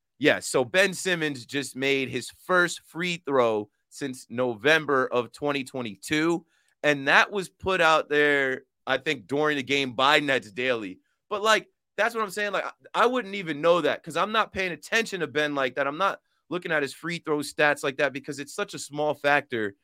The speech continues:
in what this team is doing and what this team needs to do to win. But I will say this,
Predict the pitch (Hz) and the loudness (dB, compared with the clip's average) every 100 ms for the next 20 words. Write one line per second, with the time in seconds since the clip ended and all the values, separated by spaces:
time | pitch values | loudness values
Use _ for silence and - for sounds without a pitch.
0 | _ _ _ 139 139 123 139 143 127 - | _ _ _ -2 -2 0 -2 -4 -10 -8
1 | 147 135 110 92 135 135 131 107 110 123 | -6 -6 -6 -6 -4 -2 -4 -6 -6 -8
2 | 127 117 - 127 117 120 107 107 113 107 | -8 -14 -6 -6 -4 -6 -10 -10 -6 -6
3 | 101 147 123 104 117 139 185 - 117 110 | 0 2 2 2 2 2 0 -2 -4 0
4 | 131 113 98 | 2 2 -2